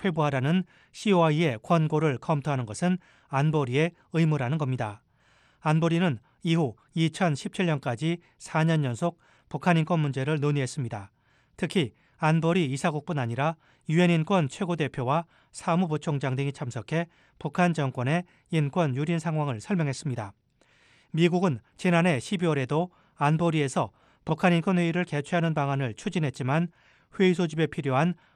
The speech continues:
아홉 개 이사국의 동의를 얻지 못해 무산됐습니다. 안보리가 북한 인권을 안건으로 채택하려면 절차 투표를 거쳐야 하며 열다섯 개 이사국 가운데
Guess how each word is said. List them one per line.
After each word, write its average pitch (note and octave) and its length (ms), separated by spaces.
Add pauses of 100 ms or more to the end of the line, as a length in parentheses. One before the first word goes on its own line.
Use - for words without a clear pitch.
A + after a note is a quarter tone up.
아홉 D3+ 300
개 E3+ 100
이사국의 C#3 480 (260)
동의를 D#3+ 440
얻지 C3 240
못해 C#3 360
무산됐습니다. C#3 840 (720)
안보리가 E3 580 (240)
북한 E3+ 300
인권을 D3+ 500 (220)
안건으로 D#3+ 680
채택하려면 D3+ 760 (380)
절차 D3+ 480
투표를 F3 480
거쳐야 E3 340
하며 D3+ 280 (520)
열다섯 D#3 480
개 G#3 100
이사국 D3+ 300
가운데 C#3 440